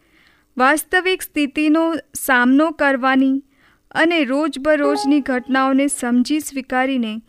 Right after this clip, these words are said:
એમાંથી માર્ગ કાઢવાની એમની શક્તિ પણ ક્ષીણ થતી જાય છે.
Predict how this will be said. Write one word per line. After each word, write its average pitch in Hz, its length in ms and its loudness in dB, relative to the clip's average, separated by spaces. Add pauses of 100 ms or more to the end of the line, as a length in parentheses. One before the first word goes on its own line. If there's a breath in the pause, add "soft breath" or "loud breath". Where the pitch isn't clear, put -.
(320 soft breath)
એમાંથી 320 460 2
માર્ગ 285 400 0
કાઢવાની 269 640 0
એમની 254 340 2
શક્તિ 302 440 -6
પણ 294 240 -2
ક્ષીણ 294 360 -2
થતી 262 380 -8
જાય 226 260 -4
છે. 202 220 -14